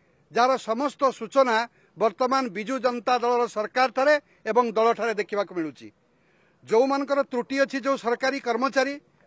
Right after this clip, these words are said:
ବା ପୋଲିସ ଅଧିକାରୀ, ତାଙ୍କ ବିରୁଦ୍ଧରେ ନିର୍ଦ୍ଦିଷ୍ଟ ପ୍ରମାଣ ସହିତ ଅଭିଯୋଗ କଲା ପରେ ହଠାତ୍ ବିଜୁ ଜନତା ଦଳ ଚିହିଁକି ଉଠୁଛି। ସତେ ଯେପରି ତାହା ହେଉଛି ତାଙ୍କର ଆଚିଲି ହିଲ୍, ତାଙ୍କର ସବୁଠାରୁ ଦୁର୍ବଳତମ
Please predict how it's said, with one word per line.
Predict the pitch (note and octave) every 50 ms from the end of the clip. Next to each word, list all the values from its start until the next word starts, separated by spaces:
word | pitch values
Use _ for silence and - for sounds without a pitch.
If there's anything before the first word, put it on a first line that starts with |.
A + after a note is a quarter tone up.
| _
ବା | - A#3 B3+
ପୋଲିସ | - A#3 A3+ A#3 C#4+ C#4 - C4 C4
ଅଧିକାରୀ, | G#3+ C4+ B3 C4+ B3 A3+ G3 C#3+ A#2+ - _ _ _ _ _ _ _ _ _
ତାଙ୍କ | A#3+ A#3+ C4 B3 - D4 C#4+ C#4
ବିରୁଦ୍ଧରେ | G#3 A3+ A#3+ C4 B3 G3+ G3 C4 C4+ C#4+ C#4+
ନିର୍ଦ୍ଦିଷ୍ଟ | C#4 B3 G#3+ A3 G#3+ F#3 F#3 B3+ C4+ B3+ - - - D4 C#4 C4+ - -
ପ୍ରମାଣ | A#3 A3 A3 B3 C4+ C#4 C#4 B3+
ସହିତ | - C4+ C4 C4+ A#3 - C#4 C#4 C4+ - -
ଅଭିଯୋଗ | A3+ A3 F#3+ C4 A#3+ G#3 C#4 C#4 - -
କଲା | - B3+ B3 B3+ B3+ B3+ - _
ପରେ | - A#3 B3+ B3+ A3+ C#3 - - _ _ _ _ _ _ _ _ _ _ -
ହଠାତ୍ | G3 A3+ - C#4 D4+ D#4 G#3+ G3+ F3
ବିଜୁ | A#3+ B3 A#3+ C#4+
ଜନତା | A3+ C#4 C#4 C4+ B3 C#4 C#4 C#4
ଦଳ | C4 C#4 C#4+ C#4 C4+ - _
ଚିହିଁକି | _ - C4 G#3+ D4+ D4 - D4
ଉଠୁଛି। | C#4 C4 G#3+ - A#3+ F3+ - F3+ C#3 A2 - _ _ _ _ _ _ _ _ _ _ _ _ _ -
ସତେ | - G#3 A3+ E4 E4
ଯେପରି | D4 D4+ - D4+ C#4 B3+ A#3+ B3 C4 - _ _ _ _ _ -
ତାହା | A#3+ A3+ B3 C4+
ହେଉଛି | C#4 C#4 C#4 G#3 C#4
ତାଙ୍କର | A3 C4 C4+ C4+ - C4+ C4 -
ଆଚିଲି | - G#3+ A3+ - - D4 D#4 D4+ D4+
ହିଲ୍, | C#4+ A3+ E3 A#3+ B3+ A#3 G3
ତାଙ୍କର | - B3+ C4 A3 C#4 C#4
ସବୁଠାରୁ | B3+ - C4+ C4+ C#4+ - C4+ C#4 C#4+ C#4 A#3 - _ _ _ _
ଦୁର୍ବଳତମ | D#3+ F3+ B3 C4 A3+ G3 G#3+ D4 D4 D4+ - - C#4+